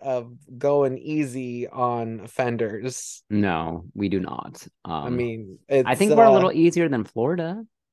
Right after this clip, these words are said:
Speaker 2: which, again, no offense, Florida. I'm sorry. We called you out last
Speaker 1: <laughs>
Speaker 2: episode, too. I am so sorry. Uh, <laughs>
Speaker 1: Uh, I f-, I feel like the, like, the, the reputation is that Texas is pretty gung-ho with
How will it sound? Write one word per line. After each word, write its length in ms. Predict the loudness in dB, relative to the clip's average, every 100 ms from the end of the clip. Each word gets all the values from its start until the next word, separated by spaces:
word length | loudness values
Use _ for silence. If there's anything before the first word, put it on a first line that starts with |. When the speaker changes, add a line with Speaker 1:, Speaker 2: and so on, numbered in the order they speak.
| _ _ _ _ _
Speaker 2:
which, 240 | 0 0 0
again, 360 | 0 2 2
no 160 | 0 -2
offense, 260 | -4 -8 -8
Florida. 280 | -8 -6 -6
I'm 160 | -8
sorry. 380 | -6 -4 -4 -4
We 120 | -6
called 320 | -8 -6 -6 -4
you 80 | -4
out 180 | 0
last 180 | 0 2
Speaker 1:
<laughs> 80 | 0
Speaker 2:
episode, 480 | 0 -2 -4 -6 -6
too. 240 | -6 -6
I 160 | -4 -6
am 160 | -8
so 160 | -12 -14
sorry. 420 | -12 -12 -12 -16 -20 -20 -20 _ -8
Uh, 300 | -2 0 0 -4 _ _ _ _ -14
<laughs> 80 | -12 -14 -20 _ _ _ -16 -16 -4
Speaker 1:
Uh, 200 | 0 2 2
I 80 | -2
f-, 180 | -2 -4
I 80 | -2
feel 220 | 4 4
like 240 | 2 -2 -14 _ _ _
the, 140 | -12 -4
like, 280 | -2 -4 -2
the, 440 | 2 4 2 0 -4 _ _ _ _ _ _ _ _ _ -4
the 80 |
reputation 720 | 0 0 -4 -6 -6 -6 -8 -10
is 160 | -10 -8
that 220 | -8 -8
Texas 640 | -2 -2 -2 0 0 0
is 140 | -12 -10
pretty 500 | -6 -4 -2 -4 0
gung-ho 480 | 0 0 -4 -4
with 220 | -2 -4